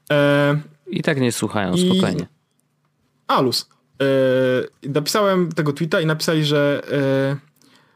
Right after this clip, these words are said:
Speaker 1: „Podrzucamy link. Przemek celowo nie dodawał treści w obawie, że może us-, instalacja uszkodzić Switcha”.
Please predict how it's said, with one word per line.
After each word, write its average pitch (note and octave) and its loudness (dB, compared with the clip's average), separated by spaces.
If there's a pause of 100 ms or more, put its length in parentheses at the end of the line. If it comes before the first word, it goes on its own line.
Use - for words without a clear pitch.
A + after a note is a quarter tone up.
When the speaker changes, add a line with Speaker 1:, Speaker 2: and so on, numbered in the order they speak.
(140)
Speaker 1:
„Podrzucamy F#3+ 2
link. G3+ 2
Przemek F#3 0
celowo F#3 2
nie E3+ 2
dodawał E3 2
treści E3+ -2
w - 0
obawie, E3 0
że D3+ 0
może D3+ 2
us-, C#3+ -2
instalacja D3 0
uszkodzić C3 -4
Switcha”. A#2 -6